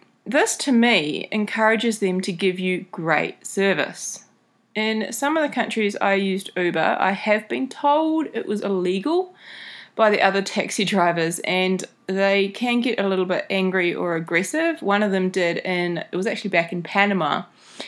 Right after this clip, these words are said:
and I'd ordered an Uber, and one of the taxi drivers got a bit aggressive towards me, and I guess that's because they see it as stealing their business. But personally, other than that, I haven't had any issues.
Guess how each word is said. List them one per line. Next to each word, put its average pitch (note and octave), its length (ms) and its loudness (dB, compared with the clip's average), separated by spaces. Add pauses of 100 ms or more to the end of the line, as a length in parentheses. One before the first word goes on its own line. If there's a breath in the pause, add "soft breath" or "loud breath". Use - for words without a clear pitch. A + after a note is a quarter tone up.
(200 loud breath)
and F#3+ 140 0
I'd F#3+ 140 4
ordered G3 340 2
an E3+ 200 -2
Uber, F3+ 460 2
and F3 400 -4 (180)
one F#3 200 2
of F#3 60 0
the F3+ 60 -2
taxi - 300 -6
drivers E3+ 320 -2
got - 160 -2
a E3+ 60 -4
bit F3 180 -4
aggressive F3+ 480 -4
towards E3 420 -4
me, D#3 260 -4
and A#3 140 0
I B3 60 2
guess D4 320 -2
that's - 300 0
because G3+ 320 -2
they F#3 180 0
see G3+ 280 -2
it F#3+ 100 -4
as F3 160 -4
stealing E3+ 460 -2
their D#3+ 180 0
business. A#3+ 920 -2 (880 loud breath)
But - 400 2
personally, D4 500 2
other A3 220 4
than F#3+ 240 2
that, F#3 220 2
I F#3+ 60 2
haven't F#3 340 -2
had E3+ 340 -2
any G#3 320 2
issues. G3 720 0